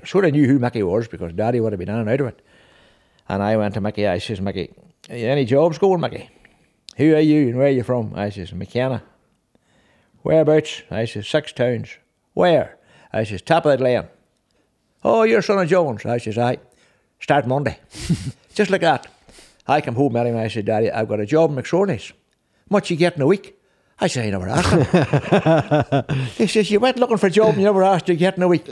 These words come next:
I says, "I'm starting on Monday. That's all I need." So I went there on a Monday, and Mickey says to me, he says, uh, "There's, there's a theory class here," he says, uh, "you, you have to go to Coleraine, Coleraine Tech once a week now," he says,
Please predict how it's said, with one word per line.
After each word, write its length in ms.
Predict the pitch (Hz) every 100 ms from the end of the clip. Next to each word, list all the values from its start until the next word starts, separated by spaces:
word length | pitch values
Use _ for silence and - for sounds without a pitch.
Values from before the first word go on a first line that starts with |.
| 110
I 100 | 120
says, 180 | 127 -
"I'm 100 | 123
starting 360 | - 139 151 147
on 120 | 127
Monday. 360 | 131 139 - -
That's 200 | 113 -
all 160 | 120
I 120 | 123 123
need." 240 | 117 110 _ _ -
So 120 | 92
I 140 | 127
went 220 | 147 147 -
there 140 | 135
on 60 | 127
a 40 |
Monday, 400 | 120 127 127 117 - _ _ _ _ -
and 380 | 110 107 90 - 160 _ _ _ _ _ _ _ _ _ _ _ _ _ _ _ _ _ _ _ -
Mickey 220 | 139 131
says 220 | - 131
to 80 | 120
me, 120 | 107 107 107
he 40 |
says, 340 | - 131 113 98
uh, 180 | 90 80 _ _ - - _
"There's, 220 | - 107 - _ _ _ _ _ _
there's 320 | 135 131 127
a 320 | 123 107 92 -
theory 540 | - 165 196 180 147
class 420 | - 143 139 131
here," 200 | 127 123
he 120 | 117
says, 320 | 107 113 95 92
uh, 300 | 101 98 95
"you, 160 | 98
you 280 | 87 85 107
have 160 | 110 185
to 80 | 165
go 80 | 175
to 60 |
Coleraine, 420 | 170 160 143 143 -
Coleraine 420 | 160 156 151 139
Tech 260 | 131 139
once 200 | 131 135
a 60 | 113
week 220 | 147 160
now," 140 | 175 151
he 80 | 123
says, 280 | 117 98